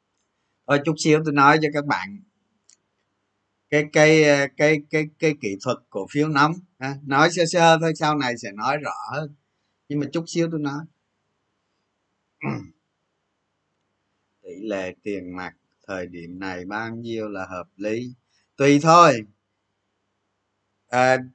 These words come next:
tôi, tôi nói nè, các bạn mà mới vào thị trường á, không? Các bạn cứ đánh tăng hạ cổ phiếu thoải mái. Các bạn chỉ nên đánh tiền mặt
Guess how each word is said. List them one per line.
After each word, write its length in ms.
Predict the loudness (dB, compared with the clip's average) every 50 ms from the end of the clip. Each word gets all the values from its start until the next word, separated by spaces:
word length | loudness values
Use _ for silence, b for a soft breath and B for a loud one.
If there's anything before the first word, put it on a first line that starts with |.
| _ _
tôi, 260 | 2 4 4 4 4 2
tôi 140 | 0 0 4
nói 300 | 6 8 8 8 8 6
nè, 140 | 4 0 0 0
các 160 | -2 -2 0
bạn 380 | 0 0 -2 -2 -4 -6 -4 -2
mà 200 | 0 0 0 0
mới 340 | 2 2 4 6 6 6 6
vào 240 | 4 4 4 4 2 -2
thị 120 | -8 -14 -8
trường 320 | -4 -2 0 0 0 0 -2
á, 140 | -2 -4 -4 -8 _ _ _ _ _ _ _ _ _ _ _ _ _ _ _ -2
không? 360 | 2 4 4 4 4 2 -2 -8 _ _ _ _ _ _ _ _ _ _ _
Các 200 | -2 -2 -2 0
bạn 240 | 0 0 0 0 -2 -2 0
cứ 180 | 2 4 4 4
đánh 220 | 4 4 4 2 2 0 0 0 -2 -2 -4 -2 0
tăng 380 | 2 4 4 4 4 2 0 -2
hạ 220 | -4 -6 -6 -6 -6 -8 -8 -6
cổ 200 | -6 -8 -8 -6 -4
phiếu 180 | -2 -2 -2 -2
thoải 180 | -4 -6 -6 -6
mái. 360 | -6 -6 -4 -4 -4 -6 -10 _ _ _ _ _ _ _ _ _ _ _ _ _
Các 120 | -4 -2 0
bạn 260 | 0 0 0 -2 -4 -6
chỉ 100 | -6 -4
nên 280 | 0 2 4 4 4 2
đánh 200 | 0 -2 -2 -2
tiền 200 | -4 -6 -6 -6
mặt 180 | -6 -8 -8 -10